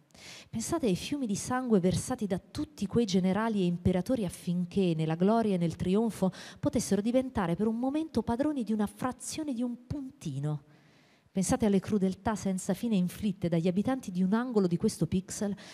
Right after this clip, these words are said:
agli abitanti scarsamente distinguibili di qualche altro angolo. Quanto frequenti le incomprensioni, quanto smaniosi di uccidersi a vicenda, quanto fervente il loro odio.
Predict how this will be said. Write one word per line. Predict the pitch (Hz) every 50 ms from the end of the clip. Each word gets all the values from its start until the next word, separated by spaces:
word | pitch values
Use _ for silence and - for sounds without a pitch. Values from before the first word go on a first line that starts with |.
| - -
agli | - 202 240
abitanti | 226 247 262 311 320 302 - 226
scarsamente | - - - - 240 220 - - 277 269 285 302 - 285
distinguibili | 214 226 - - - 233 233 240 277 247 240 214 208
di | 175 196
qualche | - 214 196 - - 240
altro | 220 - - - 208
angolo. | 202 185 156 143 151 156 151 151 147 151 143 - - - - - - _
Quanto | - 151 156 - 180
frequenti | - 190 - 190 190 180 - 190
le | 175
incomprensioni, | 170 160 - 185 175 - 175 170 160 151 - - - 180 180 175 165 160 165 156 - - - -
quanto | - - 262 294 285 - - 226
smaniosi | - 220 214 220 240 277 269 233 208
di | 185 196
uccidersi | 190 - - - - - 220 - - - - 185
a |
vicenda, | 175 180 - - 196 175 160 151 156 147 - 165 151 - - - - - - _
quanto | - - 277 302 294 277 - 262
fervente | - - 214 208 190 185 202 208 208 202 -
il | 175 160
loro | 156 147 135
odio. | 127 127 127 135 131 127 139 139